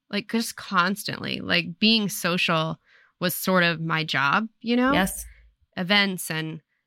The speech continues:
Speaker 1: feeling really obligated to go to this person's event because they went to mine and not necessarily enjoying it. You know what I mean? Like, just kind of doing,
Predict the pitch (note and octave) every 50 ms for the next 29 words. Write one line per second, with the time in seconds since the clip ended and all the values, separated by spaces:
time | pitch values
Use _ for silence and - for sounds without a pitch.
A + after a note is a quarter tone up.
0 | _ _ - G3 F#3 F#3 F#3 F#3 F#3+ G3 G3+ F#3+ - F#3+ F#3+ F#3+ G3 G3 - F#3+
1 | F#3 F3+ F3+ F3+ F3 E3+ - - F3 G3 F#3 F#3+ F3 A3 G#3+ - - G3+ F#3+ -
2 | G3 F#3 F3+ F3 F3+ F3 E3+ - - - - G3 E3+ F#3 F#3 F#3+ F#3 F#3 - G#3
3 | G3+ G3 G3 G3 F#3+ F#3 F3+ F3 E3+ E3 D#3+ D#3+ D#3+ D#3+ E3 - _ _ _ _
4 | _ _ _ - G#3 B3+ E4+ - - F4+ F4+ - F4 D4 - B3+ A#3 A3+ A3 A3
5 | G#3 F#3 F3 - - E3 E3 F#3 - - - - - - A#2 - - - _ -
6 | G3 G3 G3+ G#3+ A3 G#3+ G#3+ G#3 G3+ G3 G#3 G#3 G3 F#3+ F#3+ - A3 - - -
7 | A#3+ C4 D4+ C4+ G3 D#3+ - D#3 E3 F#3+ G3+ G3+ -